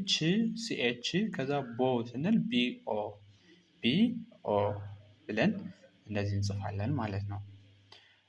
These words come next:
እ፣ የመጨረሻው የቾ ቤተሰብ፣ የቾ ቤተሰብ ሲኤችኦ ነው። ቾ ስንል ሲኤችኦ፣ እ፣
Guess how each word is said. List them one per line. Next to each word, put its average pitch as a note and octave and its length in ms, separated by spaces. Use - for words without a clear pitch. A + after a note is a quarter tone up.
እ፣ B2 80
የመጨረሻው F3 800
የቾ C3 400
ቤተሰብ፣ B2 520
የቾ A2 340
ቤተሰብ G#2+ 480
ሲኤችኦ - 720
ነው። C#3+ 160
ቾ D#3+ 280
ስንል D3 320
ሲኤችኦ፣ - 840
እ፣ A2+ 80